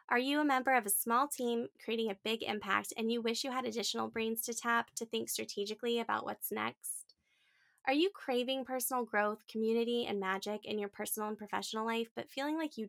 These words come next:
don't know where to find it? Imagine if you had dedicated time and space to build relationships with other badass women in impact.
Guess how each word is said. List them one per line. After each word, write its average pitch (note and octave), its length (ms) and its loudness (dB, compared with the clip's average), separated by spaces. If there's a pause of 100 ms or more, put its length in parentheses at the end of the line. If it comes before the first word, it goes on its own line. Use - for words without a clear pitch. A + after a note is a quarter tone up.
(140)
don't A#3+ 240 -2
know A3+ 120 -2
where G#3 120 -2
to G#3+ 80 -2
find G#3 300 -2
it? A3 220 -2 (920)
Imagine C4+ 500 2
if G#3+ 240 -4
you A3+ 80 -2
had A3 180 -4
dedicated A3 560 -4
time A3 380 -2
and A3 100 -4
space - 420 -4
to G#3 120 -8
build G#3+ 180 -4
relationships G#3 680 -4
with G3 180 -4
other G#3+ 400 -2
badass G3+ 440 0
women G#3 200 -4
in - 140 -4
impact. - 480 -8